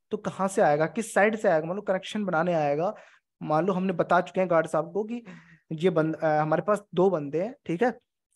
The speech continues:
एक बंदे को परमिशन देनी है, दोनों ही बंदे क्या है, है ना, अ, भाई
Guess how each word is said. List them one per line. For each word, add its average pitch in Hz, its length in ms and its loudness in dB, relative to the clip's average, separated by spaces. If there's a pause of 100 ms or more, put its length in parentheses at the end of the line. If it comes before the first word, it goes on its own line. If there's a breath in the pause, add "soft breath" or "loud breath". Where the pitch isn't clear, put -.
(260)
एक 226 220 6
बंदे 233 240 2
को 240 80 -2
परमिशन 202 400 0
देनी 160 240 -2
है, 220 80 -4
दोनों 196 420 2
ही 247 80 0
बंदे 190 320 -4
क्या 180 180 -4
है, 156 140 -2 (480)
है 156 80 -4
ना, 185 100 0
अ, 160 320 -6 (320)
भाई 170 300 -2